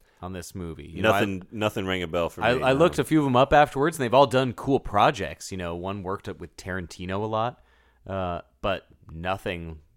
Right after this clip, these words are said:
Speaker 1: you know, that would indicate they had a <laughs> history of
Speaker 2: Yeah.
Speaker 1: straight-to-video gore horror as their thing.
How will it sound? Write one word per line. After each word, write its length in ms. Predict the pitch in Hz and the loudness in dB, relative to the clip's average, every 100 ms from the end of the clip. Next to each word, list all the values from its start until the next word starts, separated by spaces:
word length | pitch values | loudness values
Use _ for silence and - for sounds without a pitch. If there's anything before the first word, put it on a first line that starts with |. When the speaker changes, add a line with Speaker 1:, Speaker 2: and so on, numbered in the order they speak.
| 123 | -12
Speaker 1:
you 120 | 120 | -4
know, 120 | 104 | -2
that 100 | 98 | 0
would 120 | 104 104 | -2 -2
indicate 480 | 107 104 - 101 | -4 -4 -4 -4
they 100 | 92 | 0
had 140 | 98 95 | 0 0
a 80 | 92 | 0
<laughs> 140 | 170 | 0
history 500 | 156 - 254 214 175 - | 2 0 0 4 6 4
of 200 | 147 - _ _ - 143 | -2 -8 _ _ -20 -8
Speaker 2:
Yeah. 180 | 175 160 | -2 4
Speaker 1:
straight-to-video 800 | 170 165 151 127 139 139 135 127 | 6 6 4 2 4 8 8 6
gore 520 | 87 110 113 117 98 | 2 -2 0 0 -2
horror 460 | 104 98 92 87 92 | -4 -6 -4 -4 -4
as 180 | 92 | -4
their 180 | 107 90 | -6 -8
thing. 420 | - 95 78 - | -4 -6 -6 -14